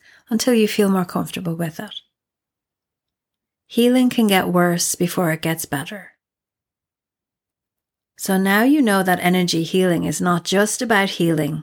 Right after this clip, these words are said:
with energy. It's about being true to yourself, not running away from your pain, releasing old wounds and changing your life.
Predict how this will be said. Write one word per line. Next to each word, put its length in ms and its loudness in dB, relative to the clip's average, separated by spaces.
with 220 -2
energy. 680 -4
It's 180 -8
about 300 -2
being 260 0
true 280 0
to 140 -2
yourself, 720 -8
not 280 -2
running 260 2
away 340 2
from 260 -4
your 100 -4
pain, 480 -6
releasing 420 -2
old 240 2
wounds 460 2
and 200 0
changing 520 -2
your 160 -2
life. 680 -8